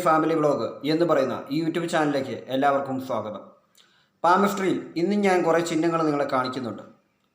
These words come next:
കുറേ ചിഹ്നങ്ങളും കുറച്ച് രേഖകളും കുറച്ച് കാര്യങ്ങൾ ഇന്ന് നമ്മൾ വിശദമായി ചർച്ച ചെയ്യുന്നുണ്ട്. അറിവ് ശേഖരണത്തിൻ്റെ ഭാഗമായിട്ട് നിങ്ങളതെല്ലാം ഉൾക്കൊള്ളുക.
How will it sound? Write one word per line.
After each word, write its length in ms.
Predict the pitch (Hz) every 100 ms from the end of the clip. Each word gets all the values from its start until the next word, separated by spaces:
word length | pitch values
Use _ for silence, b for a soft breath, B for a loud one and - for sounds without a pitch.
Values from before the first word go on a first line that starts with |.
| _
കുറേ 140 | 160 170 175
ചിഹ്നങ്ങളും 400 | 160 156 156 - - - _ -
കുറച്ച് 260 | 170 175 156
രേഖകളും 440 | 151 147 151 143 - - - -
കുറച്ച് 260 | 165 180 185 151 - 170
കാര്യങ്ങൾ 400 | 170 185 196 156 - 143
ഇന്ന് 140 | 147 143
നമ്മൾ 140 | 139 135
വിശദമായി 440 | 131 175 175 147 -
ചർച്ച 220 | 131 123
ചെയ്യുന്നുണ്ട്. 360 | 160 120 104 - - _ b b b -
അറിവ് 260 | 160 196 196
ശേഖരണത്തിൻ്റെ 380 | 180 170 160 143
ഭാഗമായിട്ട് 500 | 139 143 135 120 - - 123
നിങ്ങളതെല്ലാം 480 | 135 139 131 120 107 - 120
ഉൾക്കൊള്ളുക. 400 | 117 123 107